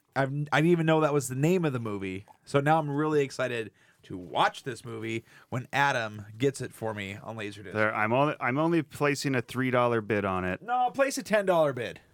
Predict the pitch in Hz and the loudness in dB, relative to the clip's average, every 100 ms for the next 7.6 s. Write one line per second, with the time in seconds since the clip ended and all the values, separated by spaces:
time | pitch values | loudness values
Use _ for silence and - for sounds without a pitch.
0 | _ _ _ _ - 87 135 98 82 143 | _ _ _ _ -12 -6 -4 -4 -4 0
1 | 147 82 - _ _ _ - 139 135 92 | 0 -2 -14 _ _ _ -4 -2 -2 -6
2 | - _ _ _ _ _ _ - 117 98 | -12 _ _ _ _ _ _ -10 -8 -8
3 | 131 131 117 104 95 107 104 87 - _ | -4 -2 -2 -4 -6 -8 -8 -10 -16 _
4 | _ _ _ _ _ 143 156 - 180 - | _ _ _ _ _ -2 -2 0 -2 -4
5 | 180 139 131 107 92 107 113 104 - 90 | -6 -4 -4 -6 -10 -12 -10 -12 -14 -12
6 | 87 - 87 - 98 - 151 131 107 95 | -12 -16 -20 -10 -6 0 2 0 -4 -10
7 | 90 85 87 110 117 | -10 -10 -2 0 2